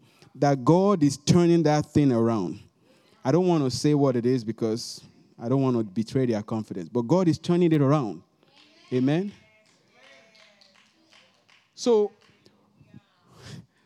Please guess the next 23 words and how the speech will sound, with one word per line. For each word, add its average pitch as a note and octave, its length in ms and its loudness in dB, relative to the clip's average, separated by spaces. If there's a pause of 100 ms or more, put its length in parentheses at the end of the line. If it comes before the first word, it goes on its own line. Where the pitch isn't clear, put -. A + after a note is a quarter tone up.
(160)
you E3 180 4
have F#3+ 440 -2
to D3+ 100 0
step D#3+ 400 0
out. - 460 -4 (480)
That's G#3 260 0
doing G3+ 380 2
the E3+ 80 4
works E3 340 2
of C3+ 160 2
Jesus. B2 640 -2 (840)
This E3+ 160 0
is D#3 120 0
just, C#3+ 540 -2
um, A#2+ 540 -2 (460)
to C3 100 -10
get D3 240 -2
us C#3 180 -2
started. A2+ 420 -6
Thank D#3 280 -2
you, C#3 60 2
Dan. B2 480 -4 (1500)
Guys, F3 560 0